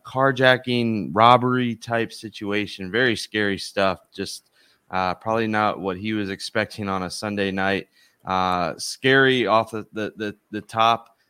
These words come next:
Thankfully, he's okay. Uh, I'm sure that all Commanders fans have been staying up to date with that, that he is okay, suffered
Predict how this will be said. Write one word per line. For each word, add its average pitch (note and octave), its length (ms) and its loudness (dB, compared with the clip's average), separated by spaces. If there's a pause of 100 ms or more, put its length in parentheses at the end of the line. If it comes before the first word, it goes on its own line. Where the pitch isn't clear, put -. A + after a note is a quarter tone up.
(120)
Thankfully, D#3 420 2
he's B2 280 0
okay. A2 540 0
Uh, F#2+ 160 -4
I'm G2+ 160 -6
sure A2 220 -4
that G#2 160 -2
all G#2 180 0
Commanders G2+ 400 -4
fans G2 240 -6
have F#2 140 -8
been F#2 140 -8
staying F#2+ 340 -4
up F#2 220 -8
to F#2+ 100 -10
date F2+ 220 -2
with F2 160 -6
that, F#2 260 0
that E2+ 100 -8
he G2+ 160 -4
is F#2+ 160 -4
okay, G2 540 -2
suffered F#2 480 -6